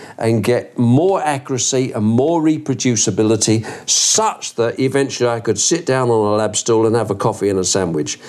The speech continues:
So it, that, that came down to asking people. And they weren't necessarily, um, more educated than me. Very often they were technicians, but they'd been doing the job for twenty years and they knew their job inside out.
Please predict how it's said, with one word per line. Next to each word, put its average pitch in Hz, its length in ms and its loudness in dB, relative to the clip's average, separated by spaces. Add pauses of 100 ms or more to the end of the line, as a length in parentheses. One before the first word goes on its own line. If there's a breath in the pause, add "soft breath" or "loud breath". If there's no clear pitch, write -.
(240 loud breath)
So 120 200 0
it, 117 200 -6
that, 151 460 -4
that 151 240 -2
came 123 240 -2
down 117 260 0
to 104 260 -4
asking 175 540 -2
people. 120 320 0 (200 loud breath)
And 175 140 0
they 190 60 4
weren't 226 320 2
necessarily, 196 1080 2 (340 loud breath)
um, 131 540 0
more 165 320 2
educated 117 600 -4
than 113 140 0
me. 95 380 -2
Very 196 260 2
often 180 320 -2
they 165 140 2
were 151 100 2
technicians, 147 640 0
but 127 160 -2
they'd 135 160 0
been 135 160 2
doing 156 240 4
the 165 100 2
job 139 240 0
for 131 60 -4
twenty 135 320 0
years 117 260 2
and 117 140 4
they 120 80 4
knew 139 220 4
their 139 100 2
job 120 320 0
inside 110 480 0
out. 87 240 -2